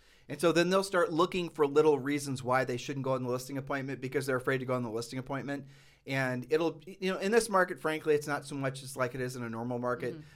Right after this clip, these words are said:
Speaker 1: but just follow the questions on the pre-qualification script. Don't wing it. Don't try to figure out your own questions. Just follow the process. Answer the,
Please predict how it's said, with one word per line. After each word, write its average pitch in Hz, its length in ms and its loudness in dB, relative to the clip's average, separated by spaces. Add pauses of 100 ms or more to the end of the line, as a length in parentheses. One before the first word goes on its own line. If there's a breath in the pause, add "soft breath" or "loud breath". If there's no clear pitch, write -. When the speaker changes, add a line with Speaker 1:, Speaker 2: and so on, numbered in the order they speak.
(120 loud breath)
Speaker 1:
but 147 200 2
just 202 320 0
follow 214 460 12
the 202 120 0
questions 185 560 6
on 156 100 0
the 151 80 0
pre-qualification 147 840 2
script. 131 400 -4
Don't 175 320 12
wing 156 240 4
it. 151 220 0
Don't 156 240 4
try 170 240 6
to 156 100 6
figure 156 320 2
out 151 160 6
your 151 160 0
own 151 160 0
questions. 135 560 -2 (260 soft breath)
Just - 280 -4
follow 160 260 12
the 165 80 4
process. 147 600 2 (320 soft breath)
Answer 190 280 2
the, 185 160 0